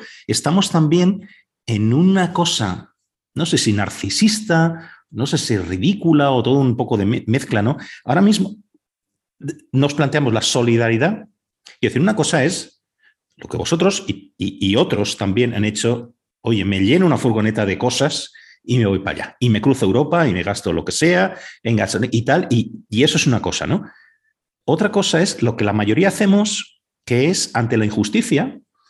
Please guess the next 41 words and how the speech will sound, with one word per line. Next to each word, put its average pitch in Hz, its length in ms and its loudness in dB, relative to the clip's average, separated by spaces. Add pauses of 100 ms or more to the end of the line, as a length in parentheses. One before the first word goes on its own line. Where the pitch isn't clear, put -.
(100)
ante 113 240 -2
las 98 160 -2
barbaridades 101 580 0
que 160 100 2
vemos 160 320 2
y 101 80 -2
que - 80 -4
sabemos 151 420 0
que 104 60 -2
están 104 220 -4
ahí, 147 400 0 (140)
protestemos 113 640 -4
por 101 200 -2
el 90 120 -2
tono 120 200 0
de 110 60 2
la 101 120 -2
crónica 101 360 -2
o 92 80 0
no, 165 360 -2
¿vale? 147 260 -2 (680)
Le 120 120 2
damos 156 320 2
un 135 200 4
like 147 380 2
a 117 40 0
una 113 140 2
historia 107 340 0
de 98 60 0
Instagram, 165 540 0
y 110 60 0
yo 110 80 0
tampoco 98 240 -4
estoy 107 180 -4
criticando 107 520 -2
las 95 80 -4
redes 98 240 -2
sociales - 380 -4
en 92 120 -2
sí, 92 240 -2
¿no? 107 200 -2